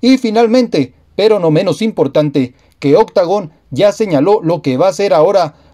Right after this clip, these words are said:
luego de que su local fue destruido junto a todo el túnel Arena México por la alcaldía Cuauhtémoc. Pero ustedes pongan sus respuestas en la caja de los comentarios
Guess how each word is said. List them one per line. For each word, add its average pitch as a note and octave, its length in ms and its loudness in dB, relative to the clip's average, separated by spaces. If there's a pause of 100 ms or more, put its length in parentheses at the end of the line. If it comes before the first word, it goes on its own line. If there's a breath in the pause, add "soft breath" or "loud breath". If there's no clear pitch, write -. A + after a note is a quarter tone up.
luego A3 280 4
de E3+ 140 -6
que C#3 120 -4
su B3 160 0
local F3 380 0
fue G3 180 -4
destruido F3+ 680 0
junto G#3+ 360 -2
a C3+ 120 -4
todo F#3+ 240 -2
el B2+ 160 -2
túnel F#3+ 360 -4
Arena C#3+ 340 -4
México D#3 540 -4 (320 soft breath)
por G#3 180 2
la G#3 80 0
alcaldía E3+ 540 -2
Cuauhtémoc. G#3+ 600 0 (440)
Pero G3+ 340 2 (200)
ustedes F3 600 -4 (240)
pongan G#3 340 2
sus A3 140 -2
respuestas G3 640 -4
en A3 120 -2
la E3 140 -2
caja F3+ 260 -2
de C#3+ 120 -4
los D#3 180 -4
comentarios F#3 720 -2